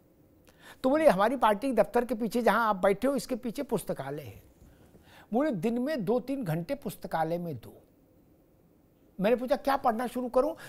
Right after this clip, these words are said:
तो उन्होंने कहा था, "संविधान सभा की बहस पढ़िए, उसमें पूरा भारत है।"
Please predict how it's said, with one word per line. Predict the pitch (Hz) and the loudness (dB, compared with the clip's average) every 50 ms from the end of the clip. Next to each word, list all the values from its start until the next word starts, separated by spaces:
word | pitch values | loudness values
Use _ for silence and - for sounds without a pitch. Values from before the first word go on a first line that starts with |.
| - - - | -20 -10 -2
तो | 285 262 | 0 2
उन्होंने | 233 233 254 277 262 262 | 2 2 2 0 -2 -2
कहा | 247 - - 190 220 | -4 -6 -6 -6 -6
था, | 220 - 254 | -4 -6 -6
"संविधान | 208 - 196 170 175 196 175 151 170 214 240 247 | -4 -4 -6 -4 -4 -4 -4 -2 -2 -2 -4 -4
सभा | 214 - 214 185 139 135 190 196 | -4 -4 -4 -4 -2 -4 -6 -6
की | - - 233 226 | -6 -8 -10 -10
बहस | 180 160 185 143 131 139 - | -6 -4 -4 -4 -4 -6 -10
पढ़िए, | - - - 101 - - - - - _ _ _ _ _ _ _ _ _ _ - - - - | -14 -16 -16 -16 -16 -18 -20 -20 -20 _ _ _ _ _ _ _ _ _ _ -20 -20 -8 -6
उसमें | 226 190 - 196 220 254 254 | -6 -6 -4 -4 -4 -4 -4
पूरा | - - - 208 214 247 285 254 | -4 -4 -6 -2 2 2 2 2
भारत | 196 139 127 147 156 156 151 131 - | 2 -2 -4 -4 -4 -4 -6 -12 -16
है।" | - - - - | -20 -20 -20 -20